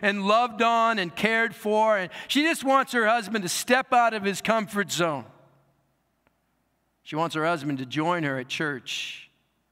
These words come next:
to be her soulmate, and live for something much bigger than leisure and the prospect of self-advancement. Something bigger than just living for retirement.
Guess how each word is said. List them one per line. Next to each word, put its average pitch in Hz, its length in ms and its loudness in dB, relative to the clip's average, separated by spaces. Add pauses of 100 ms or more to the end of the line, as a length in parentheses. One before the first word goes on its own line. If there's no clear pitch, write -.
(240)
to - 80 -16
be 123 100 -2
her 156 60 0
soulmate, 143 1000 -4 (1300)
and 143 140 -4
live 196 180 0
for 175 120 -4
something 156 560 -2
much 156 280 -4
bigger 156 260 -2
than 131 220 -4
leisure 123 560 -8 (800)
and 135 200 -6
the 120 220 -8 (180)
prospect 170 540 -2
of 127 80 -12
self-advancement. 127 1080 -6 (580)
Something 262 420 0
bigger 269 300 2
than 202 120 -2
just 170 200 -4
living 196 240 0
for 180 160 -2
retirement. 139 1040 -6